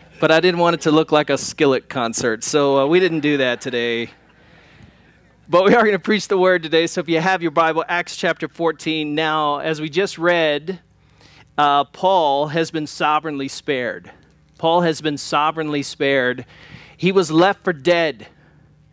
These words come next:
He was left for dead under a pile of stones.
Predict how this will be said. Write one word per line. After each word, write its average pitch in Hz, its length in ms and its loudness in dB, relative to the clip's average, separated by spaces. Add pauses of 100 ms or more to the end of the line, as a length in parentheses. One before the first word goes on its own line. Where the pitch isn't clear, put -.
He 131 160 -8
was 156 180 -4
left 180 240 2
for 208 100 -4
dead 170 380 -2
under 165 260 -4
a 147 60 -4
pile 170 560 0
of 151 100 -8
stones. 139 800 -4